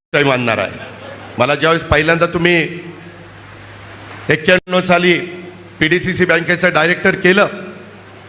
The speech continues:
आणि नाना नवले, थोपटे साहेब, थिटे साहेब,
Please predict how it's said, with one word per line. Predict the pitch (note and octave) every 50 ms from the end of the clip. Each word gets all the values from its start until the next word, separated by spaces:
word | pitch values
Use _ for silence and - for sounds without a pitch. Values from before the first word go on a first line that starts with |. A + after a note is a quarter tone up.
| - - - -
आणि | C3 D3+ D#3
नाना | D3+ D3+ D3+ E3 F3 F3+ F#3
नवले, | F3+ F3+ F3+ F3+ F3+ F#3+ G3 F3+ - - - - - - - - - - - - - - - -
थोपटे | D#3 D#3 D#3+ - G3 F#3+
साहेब, | - F#3+ F#3 G3 G3+ G3 - - F#3+ G3 - - - - - - - - - - -
थिटे | D3+ D#3 D#3 F#3 F#3+
साहेब, | F#3+ F#3+ F#3+ G3 G#3 G#3 - G3